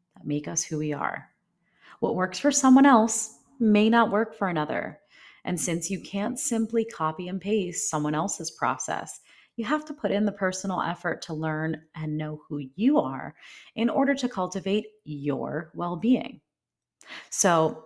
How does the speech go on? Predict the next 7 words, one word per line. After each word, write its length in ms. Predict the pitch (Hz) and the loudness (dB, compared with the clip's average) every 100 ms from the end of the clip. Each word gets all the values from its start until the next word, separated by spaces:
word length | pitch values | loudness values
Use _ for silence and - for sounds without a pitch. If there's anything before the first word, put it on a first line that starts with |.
| - | -8
if 160 | 185 | -6
self-awareness 960 | - 202 202 214 185 175 170 165 165 - | 2 4 4 0 -2 -2 -2 -4 -4 -8
is 480 | 170 160 156 147 151 | -4 -2 -2 -4 -6
recognizing 1120 | 156 214 269 214 165 151 147 147 143 143 139 | -2 -2 0 -2 0 0 -2 -2 -4 -2 -4
the 340 | 139 - - - - | -8 -10 -12 -16 -8
difference 400 | 156 151 143 151 | -6 -4 -8 -8
between 540 | - 151 143 143 | -14 -10 -8 -6